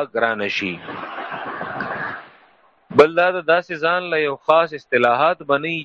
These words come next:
چې هغه صرف کاتب پې پوهېږي او بل سړی هغه پې نه پوهېږي، بلکې د عامو قاعدو متعلق، مطابق خبره به کوي،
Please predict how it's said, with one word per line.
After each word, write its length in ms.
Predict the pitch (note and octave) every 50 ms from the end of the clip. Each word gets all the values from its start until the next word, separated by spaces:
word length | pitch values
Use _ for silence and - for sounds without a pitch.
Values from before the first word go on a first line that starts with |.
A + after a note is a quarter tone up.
| _
چې 60 | - C3+ B2
هغه 140 | B2 C3 C#3+
صرف 300 | - - D#3+ D3+ D3 C3 A#2+ _ _ _ _ _ _ _ _ _ _ _ _ _ _ _ _ _
کاتب 340 | - B2+ B2+ B2 - E3+ E3 _ _
پې 80 | D3 C3 A#2
پوهېږي 480 | B2+ C3 C#3 D#3+ E3+ D#3+ D#3 E3+ D#3+ C#3+ B2+
او 80 | A#2 G#2+ F#2+ D#2 _ _ _ _ _ _ _ _ _ _ _ _ _ _ _
بل 100 | C#3 D3+ D3+
سړی 320 | C3+ - C#3 C3+ D3 E3 E3+ D3+
هغه 140 | C3+ B2+ C3+ A2+
پې 80 | - B2 B2+
نه 80 | C#3+
پوهېږي، 400 | D3+ C#3+ D#3+ F3 F#3 F#3+ F3+ F3+ E3 D#3
بلکې 340 | E3 E3+ E3+ - F#3+ F#3+ G3 G3 G3+ - - _ _ _ _ _ _ _ _ _ _ _ _ _ _ _ -
د 20 | B2 B2 B2 C#3
عامو 280 | D#3 F3 F#3 F#3 F3 D3+ _ -
قاعدو 320 | C3 C3 C#3 C#3 C#3 F#3+ G#3+ G#3
متعلق، 480 | F3 D3+ - - C3 B2+ C3 D3 D3+ - - - - - - - - A#2+
مطابق 420 | A#2+ A#2+ - B2+ B2+ B2+ D3+ F3 - - C#3+
خبره 280 | C3+ C3 D3+ D#3+ D#3+ D3
به 120 | C3 C3
کوي، 300 | - - D3+ D#3+ F3 F#3+